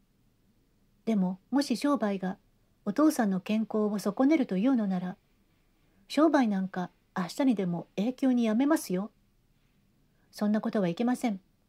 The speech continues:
それならお父さんのために別な生き方を始めましょう。でも、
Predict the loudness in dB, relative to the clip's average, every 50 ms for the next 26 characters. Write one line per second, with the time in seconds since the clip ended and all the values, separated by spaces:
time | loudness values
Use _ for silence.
0 | _ _ _ _ _ _ _ _ _ _ _ _ _ -6 -4 -2 0 2 2 4
1 | 2 2 0 2 2 4 4 4 4 2 0 0 -2 -2 -2 0 0 0 0 -2
2 | -4 _ _ _ _ _ _ _ _ -6 -4 -4 -2 0 2 2 2 2 0 -2
3 | -2 -2 0 2 2 2 2 0 -2 -2 -2 0 0 0 0 -2 -2 -2 0 0
4 | 0 0 -4 _ _ _ _ _ _ _ _ _ _ _ _ _ _ _ _ _
5 | _ _ _ _ _ _ _ _ -4 0 0 0 0 -2